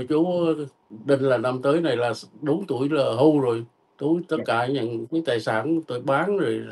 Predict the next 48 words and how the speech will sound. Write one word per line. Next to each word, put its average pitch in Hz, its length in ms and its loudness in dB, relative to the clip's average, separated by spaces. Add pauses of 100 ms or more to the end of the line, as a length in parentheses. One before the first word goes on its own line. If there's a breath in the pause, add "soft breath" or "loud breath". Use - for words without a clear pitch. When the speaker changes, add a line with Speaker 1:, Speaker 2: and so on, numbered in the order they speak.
Speaker 1:
trở 113 140 -4
về 135 240 -2
Việt 117 220 -8
Nam 131 160 -2
sinh 135 140 -6
sống. 139 320 -4 (360)
Cảnh, 123 340 0
ờ, 123 400 0 (160)
giúp 160 160 6
cho 151 160 10
chú 165 120 8
nha. 151 300 4 (380)
Kiếm 180 160 6
một 147 180 6
người 139 180 6
phụ 147 160 6
nữ 156 280 6
từ 139 300 8
tuổi 147 300 4
từ, 135 360 4
ờ, 123 320 2 (160)
bốn 185 240 4
mươi 180 100 6
hai 165 220 8
tới 196 260 4 (180)
năm 165 220 6
mươi, 160 140 6 (800)
năm 175 200 4
mươi, 170 200 4
năm 170 160 0
mươi 175 100 2
lăm 170 200 4
thì 131 280 2 (100)
ok. 160 340 2 (440)
Speaker 2:
Mà 110 140 10 (100)
hiện 113 180 6
tại 104 200 8
giờ 123 180 8
chú 151 160 6
đã 113 220 10
có 151 120 10
nhà 113 280 10
ở 120 80 10
bên 135 200 8
Mỹ 110 220 6
đúng 180 140 4
không? 147 180 4 (760)
Speaker 1:
Có 117 80 -2